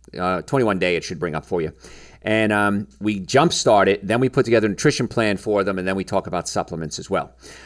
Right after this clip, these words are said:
Uh, other supplements you might wanna consider is, uh, doc-,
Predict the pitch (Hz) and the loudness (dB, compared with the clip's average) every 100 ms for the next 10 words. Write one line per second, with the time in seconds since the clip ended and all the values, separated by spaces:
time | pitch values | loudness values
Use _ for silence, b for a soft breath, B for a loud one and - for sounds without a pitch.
0 | B B 104 104 101 101 - 131 156 - | B B 2 4 4 2 2 4 4 4
1 | 147 143 143 - 135 139 131 127 123 110 | 2 2 -4 0 0 2 0 -2 -4 0
2 | 143 143 143 - 113 98 - 104 101 98 | 4 6 6 4 -2 -2 -2 2 2 2
3 | 95 - 117 - | -2 0 0 0